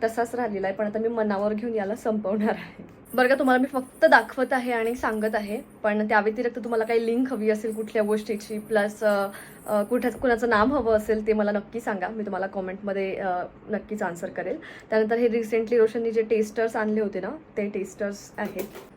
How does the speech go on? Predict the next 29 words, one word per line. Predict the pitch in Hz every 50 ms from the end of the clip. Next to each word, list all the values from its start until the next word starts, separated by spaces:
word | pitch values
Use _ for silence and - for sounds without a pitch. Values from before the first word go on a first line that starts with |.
| - -
त्यानंतर | 277 254 247 240 240 233 226 233 240
हा | 247 233 240 233 247 247
रोशनचा | 240 233 226 220 - 247 233 240 220 220 247 247
सगळ्यात | 254 - 262 233 214 208 214 226 220 - - -
फेवरेट | 233 226 220 208 190 190 196 214 226 220 220 -
परफ्यूम | - 233 220 208 208 - 220 208 208 208
आहे. | - - - 196 214 254 - - - - - - - - - -
Almost, | - 220 220 233 233 233 240 254 269 277 262 - - - - -
अ, | - 214 220 214 214 214 214 214 214 214 214 214 214
आमचं | 214 220 220 214 208 - 233 226 226 226 226 233 233 240 247 - -
लग्न | 226 226 220 208 208 226 240
जुळलं | 262 254 220 240 247 240 240 247 277
होतं | 294 247 254 254
तेव्हा | 214 247 247 226
त्याला | 214 226 233 233
मी | 233 240
व्हिडिओ | 240 233 233 214 220 220 214
कॉलमध्ये | 214 226 214 214 233 220 220 214 220
बघितलं | 202 220 220 208 196 - 208 208
होतं | 196 214 226
हा | 247 233
मारताना, | 226 226 220 208 196 202 - 208 214 208 185 190 - - - - - - - - - -
तेव्हापासनं | 262 247 233 240 240 233 254 247 254 254 254 233 - -
अजूनपर्यंत | 226 233 214 240 240 247 240 240 226 220 220 226 226
थोडासा | 269 226 208 214 214 233
राहिलेलाच | 233 233 226 220 214 208 208 208 214 208
आहे. | 240 208 - - 214 262 - - - - - - - - - - -
त्याचा | 220 214 214 220 214
खूप | 277 262